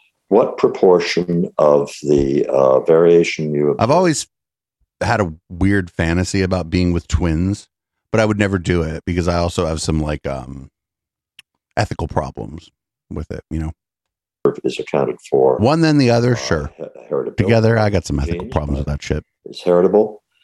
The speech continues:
Speaker 1: It allows you to compute what proportion is, uh,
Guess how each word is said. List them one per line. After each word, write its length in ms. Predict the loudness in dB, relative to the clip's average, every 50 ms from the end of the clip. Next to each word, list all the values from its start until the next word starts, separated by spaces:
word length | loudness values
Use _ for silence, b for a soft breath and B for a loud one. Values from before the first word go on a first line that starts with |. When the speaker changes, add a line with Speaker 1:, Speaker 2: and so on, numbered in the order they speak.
| _ _ _ -4
Speaker 1:
It 240 | 0 2 2 4 4
allows 480 | 2 4 4 4 4 4 2 2 0
you 140 | 0 0 0 0
to 60 | 0
compute 360 | -2 -4 -2 0 0 0 2
what 200 | 2 2 2 2
proportion 640 | 0 0 2 4 4 4 4 2 -2 -6 -6 -4 -4 -2 0
is, 380 | 2 2 2 2 0 -2 0 0
uh, 380 | 2 2 4 2 2 2 0